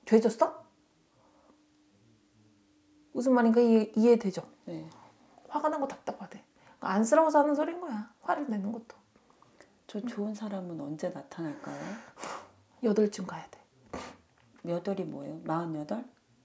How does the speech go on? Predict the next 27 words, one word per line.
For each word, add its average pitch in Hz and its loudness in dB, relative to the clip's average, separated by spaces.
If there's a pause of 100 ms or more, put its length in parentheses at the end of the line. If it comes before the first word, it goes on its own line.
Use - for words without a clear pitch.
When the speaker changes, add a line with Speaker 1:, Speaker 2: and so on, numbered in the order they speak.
(260)
Speaker 2:
어, 180 -8
그래도 202 -8
곧 170 -12
오네. 165 -8 (920)
그 - -6
사람하고는 190 -4
평생 262 -2
함께 214 -6
해로 196 -6
해요? 190 -6
Speaker 1:
아니. 226 -2 (440)
Speaker 2:
아이. 170 -12 (1600)
Speaker 1:
그래도 285 8
나한테 233 6
어느 226 6
정도 226 2
발판은 208 0 (140)
대줘서. 175 -8
Speaker 2:
괜찮은 190 4
Speaker 1:
밑길-, 285 6
밑그림은 247 6
대줄 185 0
수 - -12
있는 170 -10
사람. - -12
Speaker 2:
어. 156 -12 (420)
Speaker 1:
응. 190 -4